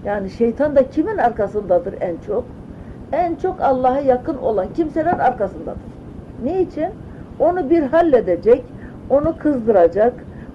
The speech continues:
onu efendime söyleyeyim öfkelendirecek veyahut da elinden avucundan alacak,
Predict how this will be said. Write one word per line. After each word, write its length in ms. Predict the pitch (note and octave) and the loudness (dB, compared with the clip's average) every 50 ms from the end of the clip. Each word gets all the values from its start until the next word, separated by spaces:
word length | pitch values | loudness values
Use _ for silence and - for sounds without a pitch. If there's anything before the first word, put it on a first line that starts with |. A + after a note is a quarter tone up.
| - - | -2 4
onu 220 | A#3 C4 C4+ C#4+ | 6 6 6 6
efendime 600 | - - C#4 C4+ C#4 C#4+ C4+ C4+ C4+ C4+ C#4 C#4 C4+ | 4 4 4 2 4 0 0 0 2 2 2 2 2
söyleyeyim 500 | - C#4 C4+ C4 C4 B3 C4 C4+ C4+ - - | 4 4 4 4 4 4 2 0 -2 0 2
öfkelendirecek 1040 | - C4+ B3+ C4+ - C4+ B3+ B3+ B3+ B3 A#3 A#3 A#3 A3+ G3+ F#3+ G3+ G#3+ A3+ A#3+ - - - - - - - - E3+ | 4 4 4 4 4 4 6 6 4 4 2 4 4 4 2 4 2 2 2 2 0 -6 -12 -16 -16 -16 -12 0 4
veyahut 460 | A3+ B3+ C4 C4 C4 C4+ C4+ C4+ - | 8 8 8 8 6 4 2 2 4
da 60 | C#4 | 4
elinden 580 | - - B3+ A#3+ B3+ B3 B3 C4 C4 B3+ B3 - | 4 6 4 4 2 0 0 0 0 0 -2 -2
avucundan 580 | - - B3+ B3+ B3+ - B3+ B3+ A#3 B3+ B3 | 2 4 6 6 6 4 0 -2 0 0 0
alacak, 580 | - - A#3+ C4 B3+ G#3+ G3 G3 A3 G3+ A3+ B3 | 2 2 4 6 6 6 4 4 2 2 2 2